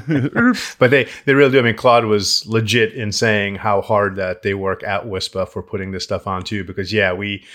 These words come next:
Speaker 2: we kept going round and round and round trying to get, uh, a location that better suits us, and, uh, thanks for their hard work. I think we got it.
Speaker 1: Yep, yep. So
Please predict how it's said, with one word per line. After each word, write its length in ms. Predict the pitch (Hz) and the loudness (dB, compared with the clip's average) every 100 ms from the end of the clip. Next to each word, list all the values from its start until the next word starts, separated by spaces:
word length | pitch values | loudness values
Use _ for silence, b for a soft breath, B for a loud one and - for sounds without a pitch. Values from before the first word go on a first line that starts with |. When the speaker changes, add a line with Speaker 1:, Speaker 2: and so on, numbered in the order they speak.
| B B | B B
Speaker 2:
we 120 | 110 110 | -4 0
kept 200 | 110 - | -2 -2
going 240 | 104 101 | -4 -2
round 300 | 110 117 113 | 0 0 0
and 100 | 107 | -2
round 260 | 107 107 101 | -2 -2 -4
and 120 | 101 | -2
round 400 | 104 101 101 98 | -2 -2 -4 -6
trying 200 | 101 95 | -8 -8
to 120 | 98 | -8
get, 360 | 95 95 - 98 | -4 -6 -4 -6
uh, 280 | 90 90 80 | -4 -4 -6
a 80 | |
location 520 | 98 95 - 95 - 95 | -8 -8 -8 -8 -6 -8
that 140 | 90 | -6
better 200 | 98 95 | -4 -4
suits 360 | - 139 120 - | -2 -2 0 2
us, 300 | 104 98 - | 2 2 -2
and, 240 | 95 92 | -6 -8
uh, 320 | 92 92 90 92 | -8 -6 -6 -8
thanks 300 | 104 101 - | -8 -10 -10
for 100 | 98 | -8
their 120 | 92 | -2
hard 200 | 107 117 | 0 2
work. 280 | 185 175 - | 0 0 -2
I 180 | 117 | -2
think 280 | 117 123 113 | -2 -4 -8
we 120 | 101 | -8
got 200 | 87 69 | -10 -12
it. 100 | 65 _ _ _ _ B B | -16 _ _ _ _ B B
Speaker 1:
Yep, 260 | 110 117 - | -2 -2 -4
yep. 380 | 117 117 113 - | -6 -4 -6 -4
So 320 | 165 160 | 2 4